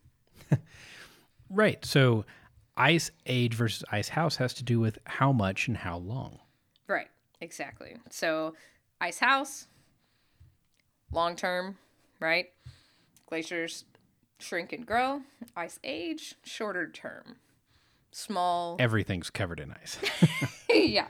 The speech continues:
Speaker 2: exactly. So small scale differences. We're in an interglacial right now, and you can actually break this down even further. I'm sure you know all these words working with the Antarctic ice people, right? So there's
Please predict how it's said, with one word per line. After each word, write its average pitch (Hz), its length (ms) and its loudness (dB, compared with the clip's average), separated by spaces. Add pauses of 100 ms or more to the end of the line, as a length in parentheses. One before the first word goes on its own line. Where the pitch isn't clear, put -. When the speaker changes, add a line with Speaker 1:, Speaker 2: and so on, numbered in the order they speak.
(100)
Speaker 2:
exactly. - 640 -8 (300)
So 196 260 -4
small 208 400 -2
scale 190 260 2
differences. - 520 -12 (300)
We're 190 160 -4
in 185 260 -4
an 165 260 -8
interglacial 202 960 -6
right 190 240 -4
now, 185 300 -2
and 190 120 -4
you 175 80 -8
can 175 140 -10
actually 156 360 -8
break 156 260 -8
this 156 140 -14
down 165 200 -4
even - 200 -12
further. 190 480 -4
I'm 175 140 -4
sure 175 240 -4
you 165 280 -8
know 160 280 -10
all 170 180 -2
these 160 200 -8
words 156 380 -8
working 156 340 -10
with - 180 -10
the - 240 -12 (360)
Antarctic 160 440 -4
ice - 220 -4
people, 85 320 -10
right? 85 280 -2 (100)
So - 180 -10
there's 58 340 -12